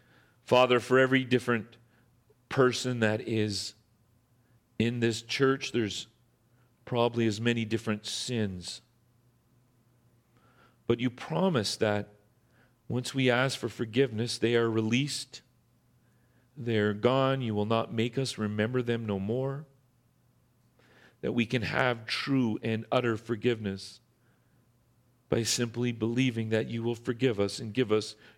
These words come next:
your righteousness to believe. So, Father, let's do as James calls us to do. Let us renounce our sin and put aside our sinful ways.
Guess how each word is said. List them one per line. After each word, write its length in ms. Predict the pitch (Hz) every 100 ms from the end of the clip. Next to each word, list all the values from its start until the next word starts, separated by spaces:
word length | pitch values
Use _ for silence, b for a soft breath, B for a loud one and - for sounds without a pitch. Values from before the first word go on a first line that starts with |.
| b
your 240 | 110 110
righteousness 840 | 107 120 110 - 110 - 120 104
to 160 | - 123
believe. 540 | 113 117 107 95 - _ _ _ _ _ _ _ _ _ _ _ _ _ _ _ _ _ b b b b b b
So, 140 | -
Father, 400 | 107 127 117 120
let's 220 | 120 120
do 340 | - 123 127 120
as 160 | 107
James 320 | - 117 117 113
calls 540 | - - 123 120 113
us 100 | 110
to 140 | -
do. 200 | 113 117
Let 160 | 107 104
us 160 | 104 -
renounce 540 | 120 120 117 120 -
our 100 | 120
sin 460 | - - 123 110 101 _ _ _ _ _ _ _ _ _ _ _ -
and 100 | 113
put 140 | 120
aside 480 | 107 - 120 110 107
our 100 | 101
sinful 460 | - 104 95 107
ways. 480 | 110 107 95 95 -